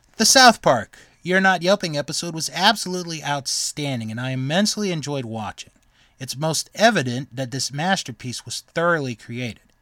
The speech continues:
The scenery was masterfully realized on the display, and all actors were true in their particular roles."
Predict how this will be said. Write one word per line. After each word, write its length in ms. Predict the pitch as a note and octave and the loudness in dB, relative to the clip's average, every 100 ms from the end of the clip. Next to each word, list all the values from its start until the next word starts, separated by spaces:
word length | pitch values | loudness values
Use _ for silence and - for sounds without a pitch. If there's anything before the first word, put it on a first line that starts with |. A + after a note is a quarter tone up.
| _ _ _ | _ _ _
The 80 | - | -4
scenery 440 | - G#3+ A3 A3 | 0 2 2 0
was 220 | G#3 D3+ | -2 -4
masterfully 640 | C#3+ D3+ E3 E3+ - D#3 C#3+ | -4 -2 -2 -4 -8 -8 -6
realized 640 | B2+ C3+ B2+ B2 B2 A2 | -6 -4 -4 -4 -6 -8
on 120 | A2+ | -10
the 80 | A2 | -10
display, 520 | G#2+ - C#3 C#3 C3+ | -10 -10 -8 -6 -6
and 120 | A2+ | -8
all 160 | A#2+ D3 | -8 -8
actors 460 | B2 B2+ - B2 | -6 -8 -10 -12
were 100 | C#3+ | -10
true 240 | C3 - G#2+ | -12 -14 -12
in 80 | G#2+ | -12
their 100 | G2 | -14
particular 520 | - - - F#2+ G2 | -18 -20 -20 -20 -14
roles." 600 | A2+ B2+ - - - | -8 -8 -10 -18 -20